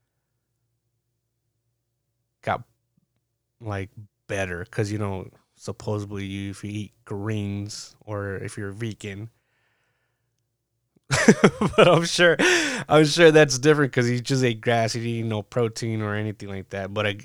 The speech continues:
but there will be some people saying, "Oh, well, you can get protein from grass," so,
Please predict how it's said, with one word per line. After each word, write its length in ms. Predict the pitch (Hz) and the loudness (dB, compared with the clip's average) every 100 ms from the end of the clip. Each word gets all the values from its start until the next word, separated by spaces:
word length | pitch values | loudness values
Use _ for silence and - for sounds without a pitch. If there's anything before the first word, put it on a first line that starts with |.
| _ | _
but 240 | 104 104 | -14 -8
there 160 | 101 113 | 2 4
will 80 | 123 | 4
be 200 | 123 127 | 2 -2
some 180 | - 123 | -2 -4
people 300 | 127 127 123 | 0 2 2
saying, 340 | - 135 120 | 2 0 2
"Oh, 140 | 123 | 4
well, 120 | 110 104 | 4 2
you 120 | 113 | -2
can 120 | 135 | -4
get 200 | 127 120 | -4 -4
protein 340 | - 123 123 | -2 -2 -4
from 180 | 110 107 | -6 -6
grass," 360 | 107 117 110 98 | -4 0 0 -2
so, 380 | 110 101 95 | -4 -4 -6